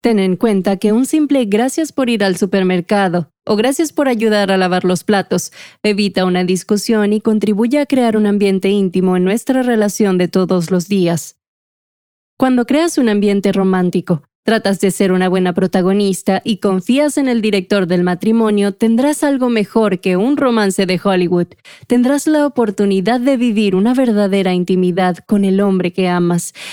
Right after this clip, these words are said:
y de descubrir al amante que llevas dentro. Para finalizar, repasemos los diez pasos para descubrir al amante que llevas dentro de ti.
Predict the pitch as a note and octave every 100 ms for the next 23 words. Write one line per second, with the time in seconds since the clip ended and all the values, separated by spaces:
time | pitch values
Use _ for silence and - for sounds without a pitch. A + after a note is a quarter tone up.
0 | - A#3 G#3+ G3+ G#3 - A3 F#3 B3 C#4+
1 | C#4 B3+ A#3+ A3+ G#3+ F#3 F#3+ F3+ E3+ F3+
2 | G3 F#3 E3+ E3+ - _ _ _ _ _
3 | _ _ - G#3 F#3+ - F#3+ F3+ F#3 -
4 | A#3 G3+ F#3+ _ B3+ B3 A#3+ B3 D4 E4
5 | B3 G#3 F3+ F3 B3 D4 - A3 F#3+ -
6 | F3 - G3 F3+ F#3 - G#3 G3 G3 F3+
7 | F3+ F#3 G3+ B3 C4+ C4+ G#3+ F#3+ F#3 E3+
8 | F#3 F3+ F3+ E3+ E3+ F#3+ E3+